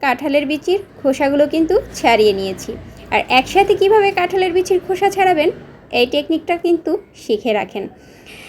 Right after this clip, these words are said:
তো এখানে নিয়েছি শুটকি, আর শুটকিগুলোকে আমি এখন এক হালকা তেলের উপরে উল্টে পাল্টে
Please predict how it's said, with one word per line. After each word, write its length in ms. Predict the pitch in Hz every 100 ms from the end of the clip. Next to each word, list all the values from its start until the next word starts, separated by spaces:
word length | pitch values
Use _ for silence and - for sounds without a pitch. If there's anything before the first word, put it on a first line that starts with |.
| -
তো 60 | - - 269
এখানে 240 | 370 403 427
নিয়েছি 340 | 415 427 - 415 571 - -
শুটকি, 400 | 294 285 - 339 - - -
আর 120 | 233
শুটকিগুলোকে 760 | - 262 247 311 311 339 359 311
আমি 160 | 302 277 -
এখন 360 | - 233 233 240 339 - - 262
এক 60 | 269 -
হালকা 280 | 233 226 285
তেলের 320 | 262 254 330 339
উপরে 240 | 262 247 320 -
উল্টে 200 | 262 247
পাল্টে 320 | 247 240 254